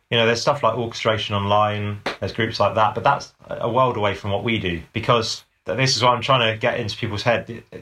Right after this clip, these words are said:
There's a, there's a, a huge difference between classical orchestration and studio orchestration. You know, in a classical environment, you are, you get a year to write a piece. You might end up orchestrating it yourself for a start. And, uh, you know, with a s-, with a studio session, it's,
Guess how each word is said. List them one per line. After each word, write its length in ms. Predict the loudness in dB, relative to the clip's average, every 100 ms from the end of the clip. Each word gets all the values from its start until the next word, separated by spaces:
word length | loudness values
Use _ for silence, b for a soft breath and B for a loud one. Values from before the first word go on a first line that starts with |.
| -2
There's 200 | -2 -2
a, 140 | -6 -8 -4
there's 180 | -2 -4
a, 100 | -6
a 100 | -6
huge 480 | -6 -2 0 2 2
difference 300 | 0 -2 -4
between 160 | -6 -2
classical 440 | 0 0 0 -2
orchestration 760 | -2 -2 0 0 0 -4 -6 -6
and 140 | -4
studio 400 | -2 -2 0 -2
orchestration. 680 | -4 -6 -6 -6 -4 -6 -8 -8 0
You 60 | 2
know, 120 | 2
in 140 | 2
a 40 | 2
classical 420 | 2 2 -2 -2
environment, 540 | 0 0 0 -4 -6
you 200 | -2 2
are, 500 | 4 4 2 0 -2 -6
you 100 | -2
get 160 | 0
a 40 | 0
year 340 | 0 2 2
to 160 | 0 2
write 340 | 4 4 0 -10 _ _ -14
a 60 | -10
piece. 640 | -4 -4 -4 -6 -6 -8
You 80 | 0
might 220 | 2 4
end 100 | 4
up 120 | 0 0
orchestrating 560 | -6 -2 -2 -2 -4
it 20 | -4
yourself 400 | 0 0 0 -4
for 100 | -8
a 40 |
start. 400 | -2 0 0 -4 0
And, 220 | 0 4
uh, 180 | 2 2
you 120 | 0
know, 160 | 0 0
with 100 | 0
a 40 |
s-, 200 | -2 -4
with 140 | -2 -2
a 60 |
studio 580 | -2 -4 -2 0 0 -2 -6 -6
session, 520 | -2 -2 -2 -6 -8
it's, 340 | -10 -14 -14